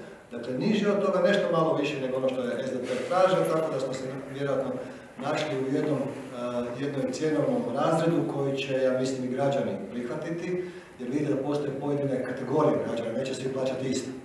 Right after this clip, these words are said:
Djeca koja imaju pokaz ili u nekom školu redovno, pošto je i ovo Zetova žičara, neće plaćati ništa. I onda ako idu sa roditeljima, roditelji će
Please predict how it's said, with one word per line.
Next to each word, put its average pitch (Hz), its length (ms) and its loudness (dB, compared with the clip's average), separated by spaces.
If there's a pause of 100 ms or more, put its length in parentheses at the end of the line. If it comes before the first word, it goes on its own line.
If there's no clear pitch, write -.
(160)
Djeca 120 280 -6
koja 123 160 -4
imaju 117 140 -2 (140)
pokaz 143 320 2
ili 120 240 0
u 101 40 -2
nekom - 340 -6
školu 156 480 4
redovno, 147 480 2 (360)
pošto - 200 -8
je 110 60 -6
i - 40 -4
ovo 127 260 2 (160)
Zetova 127 360 0
žičara, 160 520 0
neće 170 180 0
plaćati 208 300 0
ništa. - 240 0 (520)
I 135 40 -6
onda 131 140 0
ako 135 160 0
idu 131 120 0
sa - 140 -4
roditeljima, 180 640 4 (100)
roditelji 175 420 6
će - 60 -4